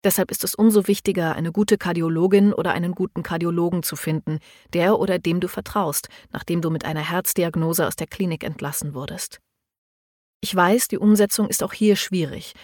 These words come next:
denn inzwischen muss man froh sein, wenn man überhaupt in irgendeiner kardiologischen Praxis einen Termin in den nächsten zwölf Monaten bekommt. Die gute Nachricht ist, in den meisten Fällen stirbst du nicht an deiner Herzerkrankung, sondern mit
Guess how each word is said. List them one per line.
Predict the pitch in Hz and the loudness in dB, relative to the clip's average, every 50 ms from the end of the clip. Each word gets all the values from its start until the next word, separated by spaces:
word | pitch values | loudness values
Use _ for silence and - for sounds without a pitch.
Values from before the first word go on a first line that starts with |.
| - - - | -10 -4 0
denn | 190 190 | 0 0
inzwischen | 190 196 - 214 208 - 226 208 | 0 0 0 0 2 4 4 4
muss | 196 202 - - | 4 2 0 -2
man | 185 180 | -4 -4
froh | - - - 180 190 220 | -6 -6 0 4 6 6
sein, | 208 196 175 180 185 185 175 | 6 6 4 2 0 0 0
wenn | 175 | 0
man | 190 190 190 | 0 0 0
überhaupt | - 190 175 170 208 233 226 - - | 0 -2 0 2 2 2 2 2 0
in | - 175 - | -2 0 0
irgendeiner | 151 175 175 175 160 - - 160 160 151 147 | 0 0 0 0 -2 -2 -2 0 0 0 0
kardiologischen | - - 170 165 160 156 156 165 175 180 175 160 - 165 151 | 0 -2 -2 0 0 2 2 2 2 0 0 -2 -4 -4 -4
Praxis | - - 165 - - - 156 - | -4 -4 -4 -4 -4 -4 -4 -2
einen | - 156 160 160 | -2 -2 -2 -2
Termin | - - 156 160 175 185 180 165 | -2 -2 -2 0 0 0 0 0
in | - 156 | -2 -2
den | 151 160 160 | -2 -2 -2
nächsten | 165 165 165 - - - 160 156 | -2 -2 -2 -2 -4 -4 -4 -6
zwölf | - - 170 170 160 - | -4 -2 -2 -2 0 0
Monaten | - 170 170 160 143 - - 160 | 0 0 0 0 -2 -4 -6 -6
bekommt. | 143 151 - - 165 156 - - - - _ _ _ _ _ _ _ _ _ _ _ _ _ _ _ _ _ _ _ _ - | -6 -6 -6 -6 -6 -6 -8 -10 -16 -20 _ _ _ _ _ _ _ _ _ _ _ _ _ _ _ _ _ _ _ _ -10
Die | 170 165 | -4 0
gute | 196 269 277 320 294 | 0 0 2 4 4
Nachricht | 233 - 160 165 - 156 - - | 4 4 4 0 -2 -8 -8 -8
ist, | - 151 170 - - - _ _ _ _ _ _ _ _ _ _ _ _ _ | -8 -8 -8 -8 -10 -12 _ _ _ _ _ _ _ _ _ _ _ _ _
in | - 208 202 | 6 8 8
den | 202 202 | 8 8
meisten | 196 185 190 208 - - - 202 | 8 6 6 4 2 0 -2 -4
Fällen | 202 - 196 175 180 185 190 | -4 -2 -2 -2 0 0 -2
stirbst | 196 - - 196 202 - - - - | -4 -2 0 0 0 0 -2 -4 -2
du | |
nicht | 175 165 160 - - - - | -2 -2 -2 -4 -8 -4 0
an | - 185 208 240 247 233 | 4 4 6 6 6 4
deiner | 202 143 147 151 147 | 4 0 -2 -2 -2
Herzerkrankung, | 147 156 160 160 - - - 156 - - 147 160 147 - - 175 196 214 - - - _ _ _ - | -4 -4 -4 -6 -6 -6 -8 -8 -6 -4 -4 -4 -4 -4 -2 0 0 0 -2 -4 -12 _ _ _ -2
sondern | 190 190 202 190 190 190 190 190 202 202 - | 2 4 4 6 6 6 6 4 4 4 6
mit | 226 233 277 285 - - - - | 6 6 6 6 2 -4 -10 -10